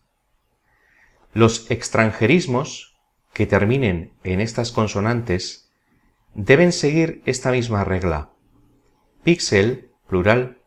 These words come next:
píxeles. Máster, plural, másteres.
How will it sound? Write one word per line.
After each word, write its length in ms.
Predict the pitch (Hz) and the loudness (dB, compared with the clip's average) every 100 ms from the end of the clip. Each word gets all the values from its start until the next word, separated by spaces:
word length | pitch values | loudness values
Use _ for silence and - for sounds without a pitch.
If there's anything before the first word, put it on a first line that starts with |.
| _ | _
píxeles. 840 | 160 147 - 85 76 76 - - _ _ _ _ _ _ _ - | -6 -6 -4 -4 -4 -8 -12 -14 _ _ _ _ _ _ _ -12
Máster, 720 | 95 113 147 - 113 143 _ _ _ - | -2 0 0 -4 -6 -6 _ _ _ -8
plural, 580 | 90 87 104 117 135 _ _ _ | -6 0 0 0 -8 _ _ _
másteres. 960 | 95 107 135 - 85 78 - - - | -4 -2 -2 -4 -4 -4 -6 -14 -18